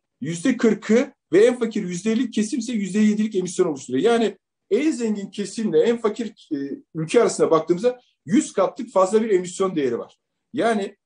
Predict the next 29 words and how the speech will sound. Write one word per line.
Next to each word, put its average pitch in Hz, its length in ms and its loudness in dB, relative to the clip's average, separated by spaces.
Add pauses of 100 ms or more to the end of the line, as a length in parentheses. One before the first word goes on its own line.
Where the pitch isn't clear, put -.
(140)
e, 147 140 4
hani 208 220 0
güzel 208 320 0
konuşuyoruz, 175 500 -8
e, 143 400 -4
edebi 190 360 0
konuşuyoruz, 160 520 -4
hamasetli 180 580 -2
konuşuyoruz. 180 560 -4 (360)
E, 165 320 4 (120)
kömür 202 240 2
şeyini 226 260 -2
de 202 120 2
bahsedeceğim 214 500 -2
ama 127 220 -6 (240)
ya 208 400 0
biz 139 400 -10
elektrik 214 400 -2
mühendisiyiz 165 420 -4
ve 185 140 -4
biz 180 200 -2
rakamla, 175 540 2
e, 139 100 -4
pardon, 165 320 0
biz 165 120 -12
mühendisiz, 190 520 -6
rakamlarla 185 500 -2
konuşmayı 175 320 -10
seviyoruz. 170 420 -2